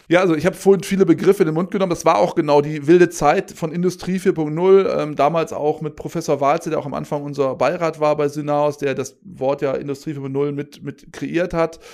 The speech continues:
Wir haben dort viel, ganz viele Technologien, äh, in diesem Smart Production Lab, das ich dann auch zusätzlich geführt habe, ausprobiert. Das ging von Vision Technology über Optimierungsansätze, über, äh, wirklich, äh, Robotik, ähm,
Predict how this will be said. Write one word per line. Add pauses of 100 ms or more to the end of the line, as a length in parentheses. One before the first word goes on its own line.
(460)
Wir
haben
dort
viel,
ganz
viele
Technologien,
äh,
in
diesem
Smart
Production
Lab,
das
ich
dann
auch
zusätzlich
geführt
habe,
ausprobiert.
Das
ging
von
Vision
Technology
über (340)
Optimierungsansätze,
über,
äh,
wirklich, (220)
äh,
Robotik,
ähm,